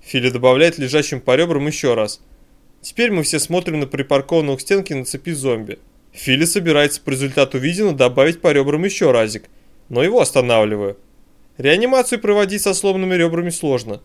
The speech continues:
А теперь я уверен, что будут заниматься реанимацией столько раз, сколько выдержит наш пленник. Зомби, тупо пытающийся дотянуться до нас руками, девчонка лет одиннадцати, голая, если не считать драных сетчатых чулок или какой-то латексной фигни из Б Д С М атрибутики.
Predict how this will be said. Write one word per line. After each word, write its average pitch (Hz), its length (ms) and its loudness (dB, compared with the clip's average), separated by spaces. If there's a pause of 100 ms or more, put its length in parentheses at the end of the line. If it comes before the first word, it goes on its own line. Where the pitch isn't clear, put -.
(200)
А 120 120 -4
теперь 226 280 -2
я 165 120 6
уверен, 143 360 2
что - 160 -8
будут 190 220 -6
заниматься 156 420 -2
реанимацией 156 440 -2
столько 202 320 -4
раз, 120 180 2
сколько 233 280 -6
выдержит 147 420 -4
наш 135 200 -4
пленник. 120 480 -6 (300)
Зомби, 160 380 -2
тупо 156 280 -6
пытающийся 143 500 0
дотянуться 135 460 -4
до 135 100 4
нас 131 200 2
руками, 143 440 -2 (200)
девчонка 139 520 -2
лет 131 160 0
одиннадцати, 143 500 -2
голая, 131 540 2
если 131 240 -4
не 147 60 -4
считать 135 320 0
драных 143 320 0
сетчатых - 420 -4
чулок 233 360 -2 (240)
или 131 120 -2
какой-то 190 420 -2
латексной 185 400 -2
фигни 190 440 -4
из 127 240 -8
Б 143 160 -2
Д 151 240 2
С - 120 -4
М 147 140 2
атрибутики. 139 800 -6